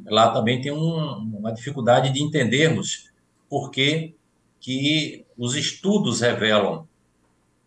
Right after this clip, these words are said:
que a região necessitaria de uma vazão de em torno de quatro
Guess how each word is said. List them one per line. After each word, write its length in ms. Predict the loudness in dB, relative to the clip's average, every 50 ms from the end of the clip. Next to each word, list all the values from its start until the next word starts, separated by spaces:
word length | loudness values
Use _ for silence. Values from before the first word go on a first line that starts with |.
| _ _
que 720 | -4 0 2 4 4 4 4 2 0 -2 -4 -6 -12 -16 -20 _ _ -16
a 260 | -8 -2 0 0 0
região 560 | 2 0 0 -2 0 0 0 0 0 0 -2
necessitaria 1040 | -4 -6 -6 -6 -8 -8 -10 -10 -6 0 2 4 4 4 2 2 0 0 0 -4 -10 _ _ _ _ _ _ _ _ _ _ _ _ _ _ _ _
de 580 | -6 -2 0 0 2 2 0 -2 -4 -6 -10 -10
uma 300 | -8 -4 0 2 2 2
vazão 640 | 4 4 2 2 2 2 0 2 2 2 0 -4 -8 -16 _ _ _ _ _ _ _ _ _ _ _ _ _ _
de 520 | -8 -4 -2 -2 0 -2 -4 -6 -10 -14
em 100 | -18 -20 _ _
torno 340 | -4 -4 -2 -2 -4 -8 -10
de 180 | -12 -14 -16 -16 -20 _ _ _
quatro 760 | 0 2 2 2 0 0 -4 -6 -4 -4 -4 -4 -8 -10